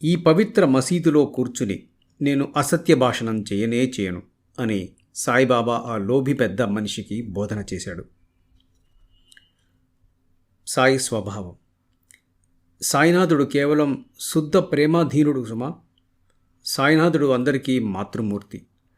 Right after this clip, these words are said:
అతనికి ఆప్తులు, ఇష్టులు, పిల్లలు, పాపలు ఎవరూ లేరు. అతనికి ఇల్లు, వాకిలి,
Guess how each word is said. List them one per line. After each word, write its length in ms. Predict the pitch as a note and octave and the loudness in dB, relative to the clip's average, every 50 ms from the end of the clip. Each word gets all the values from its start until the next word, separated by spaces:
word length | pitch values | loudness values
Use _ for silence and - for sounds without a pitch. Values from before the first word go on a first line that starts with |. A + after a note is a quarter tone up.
| _ _ _ - | _ _ _ -8
అతనికి 400 | C#3+ C3+ - C#3 B2 B2 B2 C3 | -4 -2 0 0 0 0 -2 -4
ఆప్తులు, 600 | B2 B2 B2 C3 B2+ - - C3+ B2 C3 B2+ B2 | -4 -2 -2 -4 -2 -2 -2 -2 0 0 0 -2
ఇష్టులు, 640 | A#2+ A2+ A#2 A2+ - - C3+ B2 B2+ A#2+ A#2+ A#2 A#2 - | -2 -6 -6 -8 -8 -8 -8 -6 -4 -4 -4 -4 -4 -4
పిల్లలు, 500 | B2+ A#2+ B2+ C3 B2 B2+ B2 B2 A2+ A#2+ - | -2 0 0 0 0 0 -2 -4 -4 -4 -4
పాపలు 460 | A#2 A#2 A#2 C3 B2+ B2 B2 A#2 A2+ | -4 -2 0 -2 -2 -2 -4 -6 -6
ఎవరూ 360 | G2+ F#2 F2+ F2+ A2 A2 B2+ | -8 -8 -6 -6 -4 -2 -2
లేరు. 300 | B2+ G#2+ F#2+ F#2 F#2 F#2 - _ _ _ _ _ _ _ _ - - | -2 -2 -2 -4 -4 -6 -10 _ _ _ _ _ _ _ _ -12 -8
అతనికి 380 | C#3 B2 - B2+ A#2+ A#2 A#2+ A2+ | -6 -4 -2 -2 -2 -2 -4 -6
ఇల్లు, 360 | G#2 G#2 A#2+ C3+ D3+ D3 D3+ | -4 -2 -2 -2 -2 -2 -2
వాకిలి, 800 | C3+ A#2 G2 F#2+ A2+ A#2 - - - B2+ G#2+ G#2+ G2+ F#2 - | -2 -2 -2 -2 -4 -4 -4 -4 -4 -4 -4 -4 -6 -6 -8